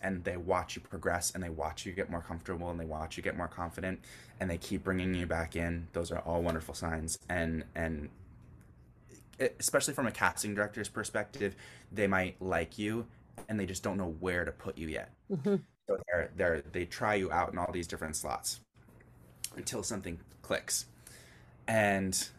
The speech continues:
Speaker 1: at this point, uh, I was only auditioning for about six months, and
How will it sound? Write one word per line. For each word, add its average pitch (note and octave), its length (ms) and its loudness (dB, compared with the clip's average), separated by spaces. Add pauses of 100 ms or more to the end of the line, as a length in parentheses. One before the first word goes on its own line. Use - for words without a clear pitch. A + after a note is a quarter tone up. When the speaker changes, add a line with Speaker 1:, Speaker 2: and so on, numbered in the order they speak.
(200)
Speaker 1:
at G2+ 160 4
this A#2+ 160 6
point, G2+ 360 0 (840)
uh, E2+ 460 4 (400)
I G2+ 100 8
was G2+ 140 4
only G#2 160 2
auditioning F#2 340 0
for F2+ 80 0
about E2 180 2
six - 240 -4
months, F#2 460 0 (100)
and E2 540 -2